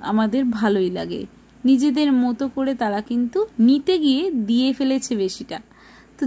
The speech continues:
যা হোক, আজকে এরকমই একটা মোগলাই খাবার আপনাদের জন্য রাখলাম, আমন্ড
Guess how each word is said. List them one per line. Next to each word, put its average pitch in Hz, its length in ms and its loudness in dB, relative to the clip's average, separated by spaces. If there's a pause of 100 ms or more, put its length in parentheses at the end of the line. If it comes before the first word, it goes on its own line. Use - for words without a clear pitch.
যা 302 180 4
হোক, 277 140 -2 (280)
আজকে 220 320 -2 (560)
এরকমই 269 460 2 (260)
একটা 202 240 -10 (200)
মোগলাই 208 380 0 (100)
খাবার 196 300 -2 (440)
আপনাদের 190 400 -4 (120)
জন্য 214 220 2 (1080)
রাখলাম, - 360 -4 (880)
আমন্ড 254 300 2